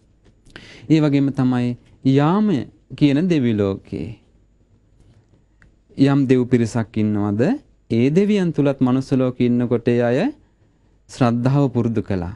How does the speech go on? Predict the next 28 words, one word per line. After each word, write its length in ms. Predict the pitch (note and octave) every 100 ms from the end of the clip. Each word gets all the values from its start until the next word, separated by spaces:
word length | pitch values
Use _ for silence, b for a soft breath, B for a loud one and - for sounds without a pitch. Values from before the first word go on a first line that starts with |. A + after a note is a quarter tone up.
| -
සීලය, 760 | - - C3+ C#3 C#3+ D#3 D#3 D#3 _ _ _ _ - _
ශ්‍රුතය, 720 | _ - B2+ A#2 D3+ D#3+ D#3+ D#3 _
ත්‍යාගය, 600 | B2 A#2 B2+ D#3 E3 E3
ප්‍රඥාව 640 | - B2 A2+ B2 B2 E3
පුරුදු 320 | G3+ F#3+ C3
කළා. 320 | A#2 G2+ F2+ - B B B
එහෙම 380 | B2 C#3 G3 G#3+
සීක 300 | F#3 E3+ F#3+
බල 220 | F#3 F3+
වඩලා 380 | C3 B2 D#3 F3
තමයි 220 | A3+ B3
යාලා 400 | A3 G3 F3 E3 D#3+ b b b -
යාමේ 480 | C#3+ D3+ G3 A3
කියන 260 | G3+ G3 D3
දෙව්ලොව 340 | D3 D#3 F3 A#3 A3 - _
උපතක් 440 | F3+ E3 E3 D3+
කරන් 320 | - D#3 G#3+
ගියේ. 400 | G#3+ G3 D#3+ D3+ C#3+ _ _ _ _ _ _ _ _ -
එහෙනම් 340 | D#3+ D3+ C#3+ C#3+
එයාලා 340 | C#3+ C#3+ D3
තුල 180 | C3+ C3+
ඒ 80 | C3
සීක 280 | C#3 C#3 C3+
බල 240 | C3 F#3+
තියෙනවා. 500 | G3 F3+ C3+ A#2+ C3 b b b
මමත් 480 | D3+ D3 F3+ C4 C4
එවැනි 340 | A#3 A3+ G#3+ G3 -
ගුණධර්ම 580 | D#3 D#3+ E3 D3+ D3+